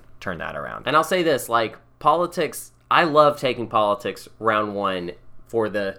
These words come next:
Speaker 2: action card advantage.
Speaker 1: Yeah.
Speaker 2: I just can't ever find an argument against it. It's like, you've got Neural,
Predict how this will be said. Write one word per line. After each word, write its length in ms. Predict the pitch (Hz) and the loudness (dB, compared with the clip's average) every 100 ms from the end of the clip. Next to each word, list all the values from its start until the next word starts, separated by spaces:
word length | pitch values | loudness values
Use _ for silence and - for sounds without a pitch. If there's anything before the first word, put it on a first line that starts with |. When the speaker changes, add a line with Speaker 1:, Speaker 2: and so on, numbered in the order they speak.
| - | -4
Speaker 2:
action 360 | 107 127 - 139 | 0 0 -2 -4
card 220 | 147 135 | 0 0
advantage. 680 | 120 104 104 92 87 85 - - - | -2 -6 -4 -4 -6 -8 -16 -20 -10
Speaker 1:
Yeah. 140 | - - - - - | -10 -10 -16 -20 -6
Speaker 2:
I 100 | 131 | -4
just 220 | 131 147 | -4 -4
can't 200 | - 170 123 | -2 0 0
ever 200 | 131 127 | 0 0
find 260 | 131 123 | 2 2
an 100 | 113 | 0
argument 400 | 110 113 110 107 | -2 -4 -4 -6
against 400 | 101 90 110 110 | -8 -6 -6 -6
it. 60 | 82 | -10
It's 100 | 65 | -8
like, 160 | 104 95 | -10 -8
you've 140 | 113 | -4
got 280 | 120 139 139 | 4 4 4
Neural, 540 | 127 120 107 92 95 | 2 0 2 0 -4